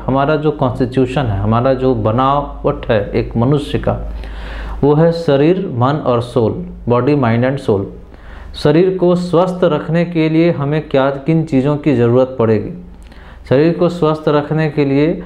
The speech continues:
हमारा आहार, हमारा विहार यानी रोज़ मेरा घूमना टहलना, ये सब कैसा है,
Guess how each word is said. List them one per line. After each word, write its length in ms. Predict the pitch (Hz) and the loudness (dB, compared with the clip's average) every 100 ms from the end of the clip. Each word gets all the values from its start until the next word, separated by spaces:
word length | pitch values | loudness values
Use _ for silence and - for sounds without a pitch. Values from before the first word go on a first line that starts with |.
| - - - | -14 -20 -6
हमारा 600 | 123 127 135 147 156 - - - - - - - | 0 2 4 2 0 -8 -16 -20 -20 -20 -20 -4
आहार, 640 | 120 110 117 135 123 - - - - - - - | -2 0 2 0 -2 -8 -18 -20 -20 -20 -10 -2
हमारा 340 | 123 139 147 | 0 2 2
विहार 460 | 117 123 131 139 120 | 2 2 2 0 0
यानी 400 | 117 131 143 135 | 0 0 0 0
रोज़ 360 | 127 131 131 | 2 2 0
मेरा 280 | 123 131 135 | 0 2 2
घूमना 460 | 110 117 127 131 135 | 0 -2 -2 0 0
टहलना, 460 | 131 117 127 135 | 0 0 0 0
ये 180 | 123 117 | 2 0
सब 240 | 127 131 | 0 0
कैसा 320 | 127 123 151 139 | 0 0 0 -2
है, 260 | 156 180 | -2 -8